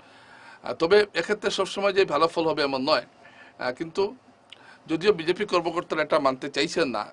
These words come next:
যে, আহ, হিন্দু গরিষ্ঠ দেখানোর জন্য এটা করা হয়েছে, তারা বরং বলছেন যে, আহ, যেভাবে কাটছাঁট করা হয়েছে, আহ, সেটা আমরা করতেই পারি, আগেও এরকম হয়েছে। অনেক দেখা, যেমন আগের যে ডিলিমিটেশন হয়েছে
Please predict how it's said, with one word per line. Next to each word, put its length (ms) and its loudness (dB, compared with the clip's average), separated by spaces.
যে, 360 0
আহ, 460 -12
হিন্দু 260 2
গরিষ্ঠ 340 -4
দেখানোর 360 0
জন্য 200 0
এটা 180 0
করা 260 -2
হয়েছে, 300 -4
তারা 180 -4
বরং 220 -8
বলছেন 320 -6
যে, 120 -12
আহ, 680 -4
যেভাবে 400 0
কাটছাঁট 380 0
করা 220 0
হয়েছে, 360 -2
আহ, 140 -2
সেটা 220 0
আমরা 140 2
করতেই 340 2
পারি, 180 0
আগেও 300 6
এরকম 260 0
হয়েছে। 420 -10
অনেক 360 -6
দেখা, 320 0
যেমন 140 0
আগের 260 2
যে 80 4
ডিলিমিটেশন 580 2
হয়েছে 380 0